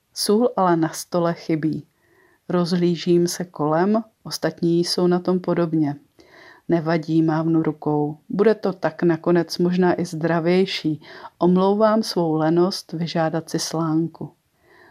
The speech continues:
Za chvíli nade mnou stojí korpulentní dívka od vedlejšího stolu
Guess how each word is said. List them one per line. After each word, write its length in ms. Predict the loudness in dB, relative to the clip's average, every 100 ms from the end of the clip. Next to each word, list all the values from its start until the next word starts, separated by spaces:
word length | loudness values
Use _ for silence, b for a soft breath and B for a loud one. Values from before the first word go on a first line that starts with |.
| b
Za 160 | -4 -4
chvíli 540 | -2 -2 0 2 2
nade 280 | 2 2 2
mnou 260 | 4 2 2
stojí 320 | 0 0 0
korpulentní 760 | -2 -6 -4 -2 0 0 0 0
dívka 720 | 0 -2 -6 -6 -4 -4 -6 -10 -6
od 120 | -2
vedlejšího 760 | -2 0 0 0 -4 -2 -2
stolu 540 | -4 -4 -2 0 -2